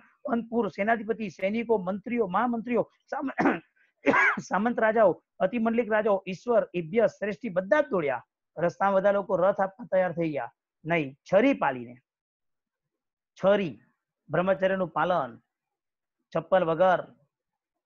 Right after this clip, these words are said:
ગુરુની પાસે જ જવું છે ભાવનાથી, બ્રહ્મચર્યની સાથે સાથે સચિત વસ્તુનો ત્યાગ, ન ખાવું, ન પીવું,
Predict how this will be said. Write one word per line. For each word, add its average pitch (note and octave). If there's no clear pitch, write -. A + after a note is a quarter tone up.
ગુરુની F#3
પાસે E3
જ E3
જવું F#3+
છે G3+
ભાવનાથી, E3+
બ્રહ્મચર્યની F#3+
સાથે F3
સાથે F3+
સચિત F3+
વસ્તુનો F#3
ત્યાગ, F3+
ન F#3
ખાવું, F#3
ન F#3+
પીવું, F#3